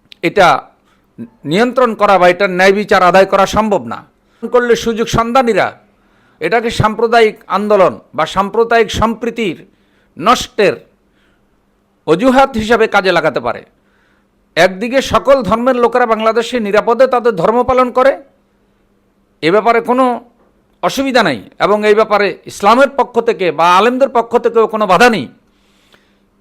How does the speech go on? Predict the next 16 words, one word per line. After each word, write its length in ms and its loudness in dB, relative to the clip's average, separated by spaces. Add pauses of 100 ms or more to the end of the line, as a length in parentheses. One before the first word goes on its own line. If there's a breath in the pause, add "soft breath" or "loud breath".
কিন্তু 320 0 (100)
দুঃখের 500 0
সাথে 180 2
বলতে 260 0
হয়, 260 -2 (1400)
একানব্বই 460 2
পার্সেন্ট 380 -2
মুসলমানদের 500 -2
দেশে 320 -2
আজ 100 2
মুসলমানরা 600 0
যেন 200 0
পরাধীন, 520 2 (760)
মুসলমানরাই 600 -2
যেন 180 -2
আজ 280 0